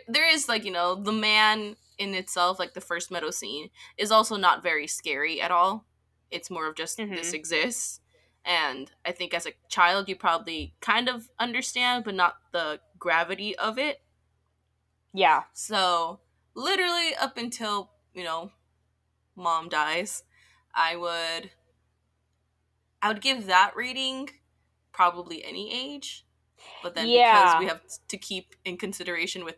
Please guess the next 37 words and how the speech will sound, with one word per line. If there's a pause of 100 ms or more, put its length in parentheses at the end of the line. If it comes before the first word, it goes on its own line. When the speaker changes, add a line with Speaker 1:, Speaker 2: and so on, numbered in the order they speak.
(100)
Speaker 1:
the
rest
of
the
film, (680)
I
would
probably
say,
like, (1120)
ten. (1000)
Speaker 2:
Really? (360)
Speaker 1:
I
would
give
it
a
higher,
the,
probably
the
highest
I've
given
so
far.
I
wouldn't
show
this
to
my
nieces
at
all
anytime
soon,